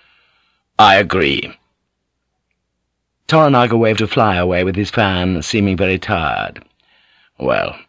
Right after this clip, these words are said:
you may have the Anjin-san's head soon.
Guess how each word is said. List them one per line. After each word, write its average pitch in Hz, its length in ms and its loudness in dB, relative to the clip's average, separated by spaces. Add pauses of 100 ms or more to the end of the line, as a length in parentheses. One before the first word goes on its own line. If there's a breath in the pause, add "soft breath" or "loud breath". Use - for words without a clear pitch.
(120)
you 73 120 -6
may 80 180 0
have 82 280 0
the 80 160 -2
Anjin-san's 82 800 -2
head 80 300 -4
soon. 82 400 -4